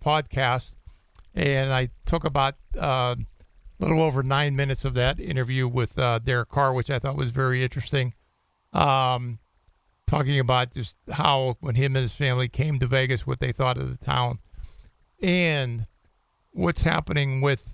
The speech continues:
the current team and their projections for the year. So here is Derek Carr, courtesy of Chris Collinsworth podcast,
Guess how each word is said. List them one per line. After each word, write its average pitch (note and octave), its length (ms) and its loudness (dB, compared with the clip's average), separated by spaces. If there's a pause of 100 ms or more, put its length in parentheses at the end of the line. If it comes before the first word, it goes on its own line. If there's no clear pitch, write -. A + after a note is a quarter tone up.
(120)
the C3+ 540 0 (800)
current E3 420 4
team C#3 440 0 (360)
and C3 380 2
their C3+ 80 2
projections B2 680 -2
for C#3 240 -2
the C3 140 0
year. A#2+ 260 0
So B2 280 0
here D3 260 2
is C3+ 400 0 (760)
Derek F#3+ 260 4
Carr, F3 300 4
courtesy E3 600 -2
of C#3+ 140 -4
Chris E3 240 -2
Collinsworth C#3 760 0 (500)
podcast, C#3+ 720 2